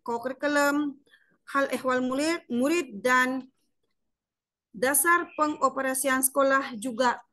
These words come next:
turut ditambah dalam isi kandungan buku tersebut. Pada tahun dua ribu dua puluh tiga,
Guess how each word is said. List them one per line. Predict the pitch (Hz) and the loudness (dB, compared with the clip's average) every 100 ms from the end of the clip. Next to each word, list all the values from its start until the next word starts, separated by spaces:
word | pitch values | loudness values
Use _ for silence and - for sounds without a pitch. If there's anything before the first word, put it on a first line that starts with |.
| _ - | _ -6
turut | 240 247 240 - _ _ _ _ _ _ _ - | -2 2 0 -2 _ _ _ _ _ _ _ -8
ditambah | 208 233 226 240 233 214 | -4 -2 0 -2 -2 -2
dalam | 214 226 302 359 - _ _ _ _ _ _ - | 0 4 4 2 -2 _ _ _ _ _ _ 0
isi | 240 262 | 0 0
kandungan | 254 233 226 233 233 226 | -2 -2 -2 -2 -2 -2
buku | 208 214 208 220 214 226 - _ _ _ _ _ _ _ | -4 -8 -4 -2 -2 -4 -10 _ _ _ _ _ _ _
tersebut. | - 202 220 208 202 - _ _ _ _ - _ _ | -8 -6 -4 -4 -4 -6 _ _ _ _ -20 _ _
Pada | 233 262 392 | 0 2 4
tahun | 330 320 302 302 | 4 6 6 4
dua | 262 277 277 269 | 4 4 6 4
ribu | 247 262 | 2 -2
dua | 233 247 254 240 | 0 2 2 2
puluh | 226 226 | -4 -6
tiga, | 247 220 262 285 349 | -6 0 2 2 0